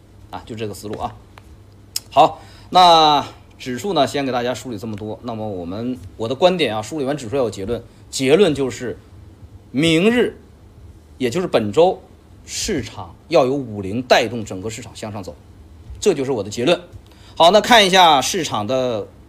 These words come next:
风口，看看风口在玩哪些题材，好吧？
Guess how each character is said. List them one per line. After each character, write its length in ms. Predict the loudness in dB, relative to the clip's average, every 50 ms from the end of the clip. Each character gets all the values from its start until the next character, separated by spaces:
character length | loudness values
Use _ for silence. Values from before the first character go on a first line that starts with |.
| -20 -20 -20 -20 -20 -20 -20 -4
风 200 | 0 2 2 2
口， 220 | 2 -2 -6 -8 -10 -18 -20 -18 -18 -16 -14
看 160 | -12 -12 -10
看 80 | -10 -10
风 160 | -10 -8 -6
口 180 | -6 -6 -8 -10 -14 -20 -20 -20 -20 _ _
在 140 | -4 -2 -2
玩 180 | 0 0 -2
哪 140 | -2 -4 -4
些 100 | -6 -8
题 180 | -8 -8 -8 -8
材， 220 | -6 -6 -8 -6 -4
好 120 | 0 2
吧？ 180 | 2 2 0